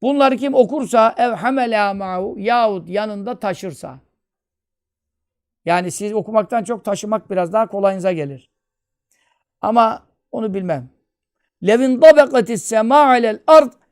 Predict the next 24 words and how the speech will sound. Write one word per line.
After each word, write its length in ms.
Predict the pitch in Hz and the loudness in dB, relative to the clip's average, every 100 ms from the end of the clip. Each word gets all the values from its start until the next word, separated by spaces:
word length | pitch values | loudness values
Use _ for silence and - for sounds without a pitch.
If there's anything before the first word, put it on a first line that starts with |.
| _ | _
gök 320 | 180 294 320 - | 6 8 8 4
yere 320 | 240 226 202 | 2 2 0
kapansa, 600 | 254 262 262 240 - 233 | 0 2 2 2 2 0
üstüne 340 | 208 208 208 | 0 -4 -2
tabaklansa, 1000 | 190 208 202 208 208 202 185 277 311 330 - _ _ _ _ _ _ _ | 0 0 0 0 0 -2 2 6 6 6 0 _ _ _ _ _ _ _
şimdi 440 | - 226 214 - | -8 -6 -6 -4
deprem 480 | 233 226 240 247 214 | -4 -4 -4 -4 -2
bekleniyor 560 | 202 - 185 180 185 214 _ _ _ _ _ _ _ | -4 -4 -6 -4 -6 -6 _ _ _ _ _ _ _
diyorlar. 440 | 170 196 170 185 190 _ _ _ | 0 0 2 0 0 _ _ _
En 140 | 196 214 | -2 0
az 200 | 208 196 | 0 -2
yedi 180 | 196 180 | -6 -6
şiddetinde 420 | 185 190 185 196 | -12 -10 -10 -8
olacağını, 400 | 185 170 180 180 | -8 -8 -8 -4
bakan 240 | 202 247 | -4 -2
açıklamış 460 | 214 - - 151 139 | -4 -6 -10 -10 -10
geçen 340 | 160 - 147 | -16 -12 -12
gün. 200 | 165 226 _ _ _ _ _ _ | -10 -12 _ _ _ _ _ _
En 140 | - 220 | -2 2
az 200 | 240 214 | 2 0
yedi 220 | 208 214 | -4 -4
şiddetinde 480 | 190 214 208 208 208 | -10 -6 -6 -6 -8
olacağını 480 | 202 190 185 185 180 | -6 -6 -6 -6 -6
söylemiş. 580 | 180 170 170 185 - | -10 -10 -10 -14 -18